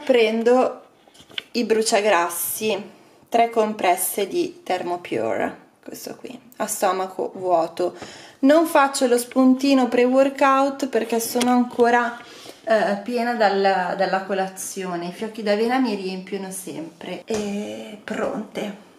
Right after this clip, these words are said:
workout. Avevo preparato due tappetini perché appena srotolo il mio tappetino, Camillo si mette subito su. Per il mio workout uso il mio quadernetto dove mi segno tutti i miei workout e tutti gli appunti.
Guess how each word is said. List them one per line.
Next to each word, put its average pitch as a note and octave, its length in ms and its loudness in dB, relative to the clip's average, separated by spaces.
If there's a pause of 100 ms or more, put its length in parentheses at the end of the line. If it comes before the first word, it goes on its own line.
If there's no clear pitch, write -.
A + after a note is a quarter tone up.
(140)
workout. - 920 -10
Avevo C4 400 4
preparato B3 560 0
due B3 240 2
tappetini G3+ 1120 -4 (120)
perché A#3 360 2
appena C#4+ 500 2
srotolo F#3+ 540 2
il E3+ 100 2
mio F#3+ 180 -2
tappetino, D#3+ 640 -6
Camillo F3+ 580 2
si G3 200 -6
mette D3+ 400 -4
subito - 840 -8 (120)
su. - 400 -12 (580)
Per D4+ 80 6
il E4+ 140 6
mio E4 180 6
workout D4 720 6 (180)
uso G3 600 -2
il F#3+ 80 -12
mio G#3 160 -6
quadernetto G3+ 680 0
dove F#3+ 260 2
mi F#3 120 -4
segno F#3 540 -8
tutti D4 380 -4
i B3 40 -8
miei G3+ 240 0
workout G3+ 920 2
e A3 100 -2
tutti G#3+ 300 -8
gli F#3 100 -2
appunti. F3+ 760 -4